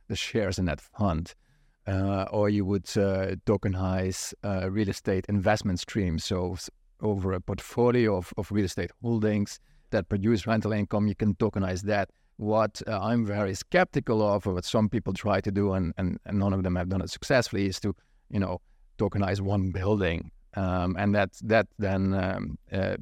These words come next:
becomes much more problematic because you can't really tokenize a deed. Um,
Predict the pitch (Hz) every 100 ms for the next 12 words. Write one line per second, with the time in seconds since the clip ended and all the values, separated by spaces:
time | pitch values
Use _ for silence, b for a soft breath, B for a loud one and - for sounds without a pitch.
0 | 92 92 104 95 - - 95 101 107 101
1 | 104 90 90 92 90 85 92 98 - -
2 | 104 98 98 90 B B - - 107 104
3 | 92 92 92 101 120 120 117 - - _
4 | _ _ - 104 98 98 98 101 98